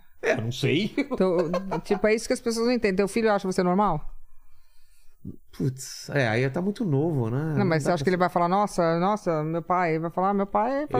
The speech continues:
Speaker 1: espero,
Speaker 2: podcast."
Speaker 1: espero que sim, não, espero que
Speaker 2: Não,
Speaker 1: não.
Speaker 2: ele tem orgulho, mas é o pai faz um podcast, não é uma coisa, tipo
Speaker 1: Não, não, mas eu tô falando isso, de ter orgulho, de ter noção do tamanho,
Speaker 2: Ele
Speaker 1: né?
Speaker 2: não
Speaker 1: Ou não, não tem, né?
Speaker 2: tem.
Speaker 1: Não, é diferente. Eu acho que tem tá... quem tá de fora é muito mais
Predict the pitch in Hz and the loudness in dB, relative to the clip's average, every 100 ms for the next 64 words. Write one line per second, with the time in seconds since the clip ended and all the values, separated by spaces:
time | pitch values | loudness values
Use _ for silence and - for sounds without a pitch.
0 | 269 269 220 220 226 113 - 104 - - | 0 0 2 2 0 0 -2 -2 -2 -4
1 | - 370 403 269 123 - 104 135 359 214 | -4 -2 0 2 0 -2 -4 2 4 4
2 | 185 190 226 240 269 214 185 185 - 196 | 4 4 2 4 2 2 4 2 4 2
3 | 233 254 285 294 302 220 196 196 208 196 | 4 4 2 2 2 2 2 2 2 2
4 | 180 165 160 - 156 156 143 139 254 302 | 2 4 2 2 0 2 2 4 4 4
5 | 247 131 135 131 165 254 233 - 139 131 | 2 2 2 2 2 2 2 0 0 2
6 | 180 143 156 165 165 165 185 190 - 170 | 2 2 2 2 2 2 0 -2 0 0
7 | 185 214 233 226 185 233 233 262 285 285 | 2 2 2 2 4 4 2 2 2 0
8 | - - 165 - 170 240 208 165 - 208 | -2 0 0 0 0 2 2 2 2 2
9 | 196 - - - 147 - 147 - 143 120 | 0 -4 -12 -8 -8 -4 -4 0 0 0
10 | - - - 147 135 - 151 165 - 147 | -4 -10 -8 -4 -2 -2 0 -2 -2 0
11 | 151 135 - 143 135 131 131 117 - | 0 0 0 0 0 -2 -2 -2 -4